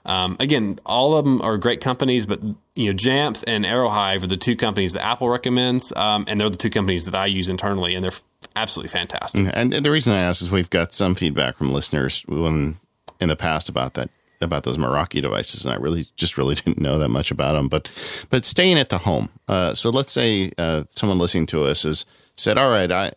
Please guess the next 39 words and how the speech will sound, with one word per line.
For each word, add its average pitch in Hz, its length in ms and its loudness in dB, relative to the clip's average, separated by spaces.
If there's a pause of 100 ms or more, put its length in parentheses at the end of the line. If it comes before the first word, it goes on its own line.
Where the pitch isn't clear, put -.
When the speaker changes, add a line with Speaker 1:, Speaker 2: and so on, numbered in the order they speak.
(140)
Speaker 2:
I 117 120 0
believe 127 360 0
you 95 120 0
guys. 62 300 -6
I'm 90 140 -4
gonna 95 160 -2
go 95 160 0
buy 85 320 0
an, 78 380 0
an 87 100 0
Apple 78 540 -4
wa-, 82 360 -6
uh, 67 200 -4
router." - 380 -4 (580)
And 90 180 0
they 90 80 0
get 139 220 0
home 92 480 2
and 90 200 2
they 85 120 0
realize 92 640 0
that 78 200 -2
it's 78 140 -6
got - 300 -4
three 110 260 -2
ports 90 400 -2
in 85 60 0
the 78 80 0
back 76 280 -4
that - 100 -20
they 78 100 -6
can 76 180 -6
plug 71 280 -6
things 62 280 -4
into, 67 540 -4 (120)
and 76 220 0
that 82 140 -4
they 78 140 0
have 71 380 -4